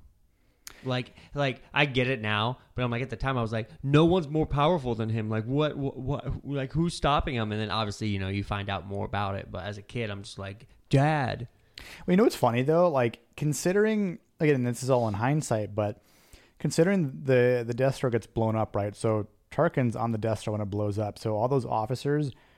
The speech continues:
Speaker 2: would have gotten blown up anyway.
Speaker 1: Yeah.
Speaker 2: So the fact that if, whether Vader kills him now or, or, or waits for him to get blown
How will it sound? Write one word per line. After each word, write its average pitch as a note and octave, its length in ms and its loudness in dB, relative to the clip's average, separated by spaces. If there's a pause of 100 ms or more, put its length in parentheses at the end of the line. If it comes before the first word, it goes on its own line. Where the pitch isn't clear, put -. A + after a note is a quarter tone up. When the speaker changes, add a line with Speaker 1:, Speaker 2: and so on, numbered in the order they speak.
(220)
Speaker 2:
would B2+ 120 4
have A#2 80 -2
gotten B2+ 260 -2
blown A2+ 320 2
up G#2 220 -2 (120)
anyway. D3+ 540 0 (220)
Speaker 1:
Yeah. G#2+ 320 -6
Speaker 2:
So C3+ 540 2 (140)
the D3+ 200 0
fact D#3 300 0
that D3+ 120 0
if, C#3+ 180 0
whether B2+ 460 0 (240)
Vader A#2+ 260 0
kills C3+ 320 0
him A2+ 120 0
now A2+ 260 0
or, A#2 140 -4
or, A#2+ 340 -6
or A#2+ 100 0
waits A#2+ 300 -2
for - 140 -4
him A2+ 100 -2
to G#2+ 80 -2
get G#2 180 -4
blown A2+ 460 -2